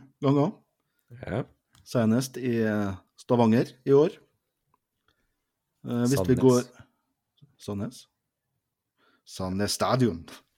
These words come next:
Speaker 2: Ja. <laughs>
Speaker 1: Eh, hvis
Speaker 2: Ja,
Speaker 1: vi
Speaker 2: vi
Speaker 1: går
Speaker 2: går
Speaker 1: tilbake da, ja.
Speaker 2: Ja, men beklager, beklager.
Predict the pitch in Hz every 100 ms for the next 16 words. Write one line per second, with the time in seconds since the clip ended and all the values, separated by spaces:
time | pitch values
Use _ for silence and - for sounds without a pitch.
0 | _ - 76 - - - 127 - - _
1 | _ _ _ 127 113 123 143 - 131 135
2 | - 139 127 131 110 117 117 - 110 110
3 | 120 _ _ _ - 101 101 92 78 -
4 | - - - -